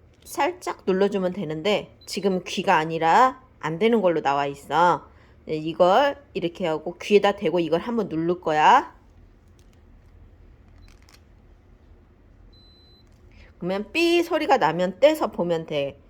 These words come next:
그러니까 나는 지금 막 열내다가 돌아다녀서 삼십칠 도 일. 이 정도까지는 괜찮아. 그러니까 이제 엄마가 보고, 어, 한 십 분 있다 한 번 또 이렇게 이런 식으로 재면 됩니다. 그리고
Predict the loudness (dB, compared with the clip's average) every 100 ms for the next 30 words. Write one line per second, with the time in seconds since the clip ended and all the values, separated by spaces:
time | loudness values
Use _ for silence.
0 | _ _ -20 _ -4 0 2 0 -2 -8
1 | 2 4 4 -4 _ _ _ -20 -20 -16
2 | -10 -2 0 2 0 0 -2 -4 -4 -2
3 | -2 -4 0 0 0 -6 _ -8 -8 -8
4 | -10 -8 -4 -2 0 -2 -6 -16 _ _
5 | _ _ -2 -2 0 -2 -4 -4 -10 -10
6 | -12 -6 -4 -2 -4 -12 _ _ _ _
7 | -10 -8 -8 -2 -2 -2 -4 _ -8 -6
8 | -2 -4 -6 -8 -2 2 2 0 -14 _
9 | -20 -20 -12 -10 -10 -8 -10 -8 -8 -8
10 | -6 -6 -6 -6 -4 -4 0 0 0 -6
11 | -16 -16 -8 -6 0 0 0 -4 -6 -6
12 | -8 -8 -8 -10 -8 -2 2 2 0 -2
13 | -10 -20 _ -20 -20 -10 -6 2 2 2